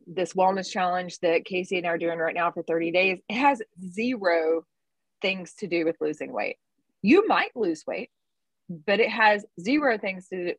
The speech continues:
to, to do with losing weight. And I am not promising you that you are going to lose sixteen pounds in three weeks.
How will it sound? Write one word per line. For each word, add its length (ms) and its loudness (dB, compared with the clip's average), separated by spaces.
to, 180 -6
to 80 -2
do 180 4
with 140 0
losing 260 -2
weight. 240 0
And 120 4
I 160 6
am 140 2
not 320 4
promising 640 -4
you 300 -2
that 140 0
you 200 -2
are 100 -2
going 340 -4
to 120 -4
lose 440 2
sixteen 520 -2
pounds 320 2
in 120 -14
three 200 -2
weeks. 560 4